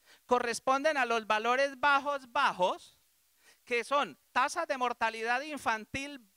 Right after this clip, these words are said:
en mu-, bajas por municipios que están rodeados por municipios que a su vez tienen tasas de mortalidad bajas. Es un ejercicio típico de clúster espacial.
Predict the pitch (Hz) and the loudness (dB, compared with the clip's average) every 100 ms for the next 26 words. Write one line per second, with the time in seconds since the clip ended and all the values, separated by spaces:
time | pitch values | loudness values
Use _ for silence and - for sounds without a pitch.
0 | _ 233 220 226 - 196 202 269 208 233 | _ -6 -6 -10 -12 -8 -2 0 0 -2
1 | - - 220 202 226 302 320 359 302 277 | -4 -6 -6 -6 -4 -6 -6 -8 -8 -10
2 | 233 240 370 - - _ _ - 214 - | -4 -2 -2 -4 -10 _ _ -6 -6 -4
3 | 254 269 285 285 285 285 277 285 285 - | -4 -2 2 2 2 0 2 2 0 -2
4 | 214 220 285 311 254 285 262 294 - 233 | -4 -2 -6 -6 -8 -10 -10 -12 -8 -8
5 | 202 202 208 214 262 247 247 247 240 233 | -6 -6 -6 -6 -4 -4 -4 -4 -2 -2
6 | 247 202 175 - 175 170 180 196 233 277 | -6 -4 -6 -4 -4 0 -2 2 2 4
7 | 156 127 - - _ _ - 220 233 202 | 2 -2 -10 -20 _ _ -14 -10 -4 -4
8 | 202 196 226 - 269 339 - 214 165 208 | -6 -8 -8 -8 -10 -10 -6 -4 -4 0
9 | 185 - 214 185 - 190 254 208 | 0 0 -6 -6 -10 -10 -4 -4